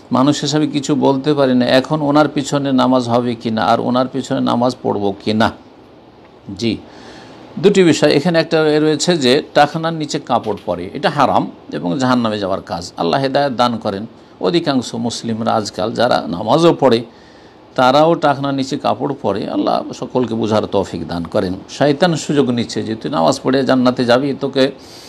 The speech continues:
জান্নাতে যেতে দেব না, কিছুদিন তোকে জাহান্নামে রাখবো, আমার সাথে কিছুদিন তোকে রাখবো।" সেই জন্যই টাকনার নিচে কাপড় রাখে আর, আহ, পাঁচ ওয়াক্ত নামাজও পড়ে। অনেক মুসল্লি এরকম আছে,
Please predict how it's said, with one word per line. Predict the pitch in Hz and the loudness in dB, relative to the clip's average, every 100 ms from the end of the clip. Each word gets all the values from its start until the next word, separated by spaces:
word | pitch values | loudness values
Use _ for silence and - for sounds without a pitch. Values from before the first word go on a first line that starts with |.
| - - - | -20 -18 -2
জান্নাতে | 127 127 135 135 | 4 6 4 2
যেতে | 131 127 135 | 2 0 0
দেব | 120 117 120 131 | -2 0 2 2
না, | 151 | 2
কিছুদিন | 151 143 139 143 | 0 0 0 0
তোকে | 139 131 | 4 4
জাহান্নামে | 123 120 117 113 | 4 4 0 0
রাখবো, | 110 90 92 101 104 - - - - - - - | -2 -2 -4 -4 -6 -10 -20 -20 -20 -20 -20 -10
আমার | - 110 117 | -4 0 0
সাথে | - 120 | 0 -2
কিছুদিন | 123 117 117 113 | -2 -2 -4 -6
তোকে | 120 107 | -6 -4
রাখবো।" | 101 90 80 90 | -2 -4 -6 -8
সেই | 92 127 139 | 0 2 4
জন্যই | 143 139 156 | 2 -2 -2
টাকনার | 139 131 123 117 | 0 0 2 0
নিচে | 120 110 110 | 0 -2 -2
কাপড় | 110 101 101 120 | 0 0 0 0
রাখে | 139 - 180 | 0 0 2
আর, | 170 170 - - - - - | 2 2 -4 -20 -20 -14 -2
আহ, | 135 143 139 | 0 2 0
পাঁচ | 143 123 | 0 0
ওয়াক্ত | 131 131 - 120 349 135 | 0 -4 -4 -4 -2 -2
নামাজও | 113 110 110 101 | 2 2 0 -2
পড়ে। | 104 127 | -2 0
অনেক | 160 165 160 | -2 -2 -2
মুসল্লি | 107 - 98 95 92 | -4 -4 -6 -4 -6
এরকম | 82 92 85 | -8 -8 -6
আছে, | 90 - | -4 -6